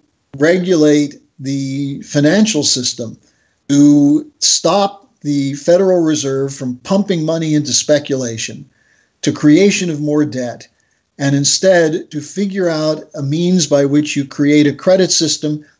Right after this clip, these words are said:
that gets money into physical production. And that's what the Hamiltonian credit system that Lyndon LaRouche has proposed would do. That's what the Chinese are doing. You know, it's interesting. Chinese G D P fell a little bit this last quarter.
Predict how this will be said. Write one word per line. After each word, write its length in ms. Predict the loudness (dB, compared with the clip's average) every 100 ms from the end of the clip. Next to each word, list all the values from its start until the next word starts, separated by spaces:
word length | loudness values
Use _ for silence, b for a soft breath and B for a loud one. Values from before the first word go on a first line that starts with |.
| -14
that 140 | -6
gets 260 | -4 -4 -2
money 380 | 0 0 -2
into 240 | -4 -8 -6
physical 440 | -2 0 0 -6
production. 600 | -6 -4 -4 -4 -6 -8 -14 b b b b
And 140 | 0 2
that's 240 | 2 2
what 160 | 0 0
the 80 |
Hamiltonian 800 | -2 0 0 0 0 0 0 -2
credit 340 | -2 0 2 0
system 380 | -4 -4 -6 -8
that 180 | -8
Lyndon 300 | -6 -6 -2
LaRouche 400 | -2 2 2 2
has 120 | -2 -6
proposed 680 | -8 0 2 2 0 -4 -4
would 180 | -2
do. 380 | 0 2 2 0 b b b b -4
That's 240 | -2 0
what 100 | -2
the 80 | -4
Chinese 560 | -6 -4 -2 -2 -2 -2
are 80 |
doing. 300 | -6 -8 -8
You 80 | -6
know, 80 | -4
it's 200 | -2 0
interesting. 540 | 0 0 -2 -4 -6 -8 b b b
Chinese 440 | 0 2 2 0
G 180 | -4 -8
D 160 | -6 -8
P 440 | -4 0 0 -2
fell 280 | -4 0 2
a 140 | 2 2
little 200 | 2 2
bit 240 | 0 -2
this 180 | -4 -2
last 360 | -2 -2 -4 -6
quarter. 440 | 0 0 0 -6